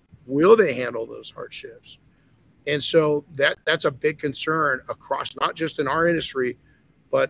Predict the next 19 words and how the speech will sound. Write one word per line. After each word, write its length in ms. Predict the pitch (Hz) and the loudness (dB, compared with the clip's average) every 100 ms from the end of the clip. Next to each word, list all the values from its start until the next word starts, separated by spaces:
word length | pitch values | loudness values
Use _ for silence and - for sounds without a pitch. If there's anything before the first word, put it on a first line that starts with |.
| - | -2
in 80 | 131 | -2
all 200 | 160 190 | 2 2
service 420 | - 156 135 - | 4 2 2 -2
industries. 460 | 123 113 - 127 131 | -6 -8 -8 -6 -6
And 80 | |
we're 80 | 135 | -6
starting 340 | - 196 - 277 | 0 0 2 2
to 60 | |
see 400 | - 185 170 143 _ _ _ _ - - | 2 2 2 0 _ _ _ _ -20 -4
that 180 | 151 156 | 0 0
already 220 | 160 147 | 0 -2
play 280 | - 139 127 | -2 0 4
out 300 | 143 143 127 | 4 4 0
as 140 | 120 | -8
a 60 | 127 | -6
lot 240 | 135 143 | -2 -2
of 40 | - | -4
companies 340 | 139 147 120 | -8 -8 -8
are 140 | 123 | -8